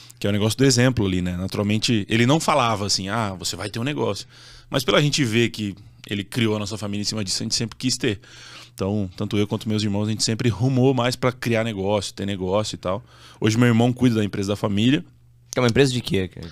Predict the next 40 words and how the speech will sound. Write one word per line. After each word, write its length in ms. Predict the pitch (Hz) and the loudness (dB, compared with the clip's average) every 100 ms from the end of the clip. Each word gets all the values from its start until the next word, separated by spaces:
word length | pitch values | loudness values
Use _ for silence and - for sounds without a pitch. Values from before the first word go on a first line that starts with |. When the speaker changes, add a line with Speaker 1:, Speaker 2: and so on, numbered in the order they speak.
| 95 85 | -16 -14
Speaker 2:
seu 80 | - | -12
pai 160 | - 87 | -6 -6
tinha? 240 | - 85 82 - - - | -4 -6 -6 -12 -20 -6
Tem. 140 | - 90 | -2 2
Speaker 1:
Cara, 240 | 147 123 | 2 4
ele 140 | 131 | 2
tem, 440 | 139 143 151 175 170 - - - | 4 4 4 6 4 2 0 2
é, 420 | - 127 131 127 120 - | 4 6 6 6 4 4
ramo 220 | 147 165 | 4 6
automotivo. 580 | 180 180 180 - 113 92 | 4 2 2 4 4 2
Então, 160 | 90 | -2
assim, 360 | 107 - 104 87 - _ - _ _ _ - | -2 0 -2 -4 -10 _ -20 _ _ _ -10
a 80 | - | -4
primeira 300 | 98 110 127 | 0 4 4
que 80 | 135 | 4
ele 80 | 135 | 2
criou 220 | 120 127 | 4 4
foi 160 | 139 131 | 6 4
Autopeças, 640 | 131 - 107 143 170 - | 4 4 4 4 2 -2
que 180 | - 110 | -2 -2
existe 200 | 101 82 | 0 0
Speaker 2:
Legal. 100 | 85 | 2
Speaker 1:
até 60 | 104 | 4
hoje 240 | 101 104 | 4 2
em 20 | |
Criciúma. 480 | 104 - 101 104 143 151 - _ _ _ _ _ - - | 0 -2 -2 -4 -6 -8 -18 _ _ _ _ _ -18 -4
Colombo 260 | 101 104 | -2 0
Autopeças 340 | 107 - 110 104 | 0 0 -2 -2
existe 260 | 95 101 - | -4 -4 0
lá, 140 | 92 | 4
hoje 160 | 107 95 | 4 2
é 40 | |
uma 120 | 95 101 | -2 -4
das 120 | 101 | -4
maiores 300 | 101 95 90 | -2 -2 -2
lá 100 | 98 | -4
da 80 | 98 | -4
cidade. 520 | - 87 92 117 131 - - - - - | -6 -4 -2 -4 -6 -16 -20 -20 -20 -12
E 420 | - 104 110 110 110 | -2 2 4 4 4
aí, 360 | 110 113 131 | 2 2 0